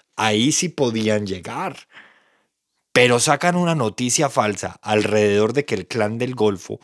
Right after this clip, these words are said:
está aportando en la vaca para las vías de, en Antioquia.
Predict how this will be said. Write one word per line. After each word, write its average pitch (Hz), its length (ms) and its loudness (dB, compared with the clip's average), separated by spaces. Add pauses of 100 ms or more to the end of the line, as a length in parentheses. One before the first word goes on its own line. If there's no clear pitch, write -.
(260)
está 104 340 -2
aportando 117 720 0
en 107 100 -2
la 87 140 -4
vaca 92 500 -8 (680)
para 107 360 2
las 90 340 -4
vías 110 420 2
de, 101 360 -2
en 95 120 -6
Antioquia. 101 680 -2